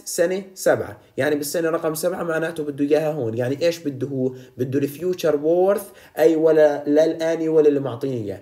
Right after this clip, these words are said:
فباجي بحكي له إنه اف بتساوي، أو المبلغ اللي هو بده إياه اللي هو الاف،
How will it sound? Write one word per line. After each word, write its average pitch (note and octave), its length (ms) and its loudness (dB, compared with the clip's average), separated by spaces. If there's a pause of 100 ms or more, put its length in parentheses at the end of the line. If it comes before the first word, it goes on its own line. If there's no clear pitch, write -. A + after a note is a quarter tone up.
(180)
فباجي C#3+ 360 2
بحكي C#3 340 -4
له D#3+ 300 6
إنه B2+ 280 -4
اف E3 340 -4
بتساوي، D3+ 680 0
أو A#2+ 140 2
المبلغ B2+ 420 -2
اللي G#2+ 180 -6
هو C3+ 60 -2
بده A2 280 -6
إياه B2 200 -2
اللي A#2+ 200 -6
هو A2+ 140 -4
الاف، D3 380 -4